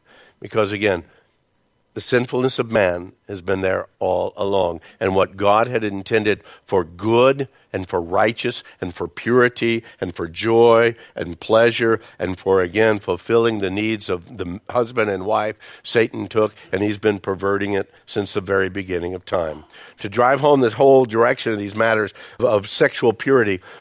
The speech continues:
Paul reminds these Corinthian brothers and for the church today that our place is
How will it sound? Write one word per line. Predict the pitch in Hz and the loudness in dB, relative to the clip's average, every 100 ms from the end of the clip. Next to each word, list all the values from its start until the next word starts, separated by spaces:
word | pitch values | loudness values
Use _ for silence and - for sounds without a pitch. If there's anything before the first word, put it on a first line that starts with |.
| - | 0
Paul | 127 143 | 4 6
reminds | 143 123 127 139 127 | 6 4 4 4 2
these | 113 107 | -2 -4
Corinthian | - 120 120 113 101 | 0 2 2 -2 2
brothers | 113 123 117 101 - - - - | 4 4 2 -2 -6 -20 -14 -4
and | 131 139 120 | -2 -2 -4
for | - | -4
the | 127 | -4
church | 120 131 120 - | 0 -2 -2 -2
today | 120 117 104 73 _ _ _ _ _ _ _ _ _ _ - - | 0 2 0 -4 _ _ _ _ _ _ _ _ _ _ -20 -2
that | 117 | 2
our | 127 147 | 4 2
place | - 175 175 139 104 - - - - _ _ _ _ _ _ _ _ _ - | 0 2 4 4 2 -4 -8 -10 -16 _ _ _ _ _ _ _ _ _ -2
is | 113 110 | -2 -2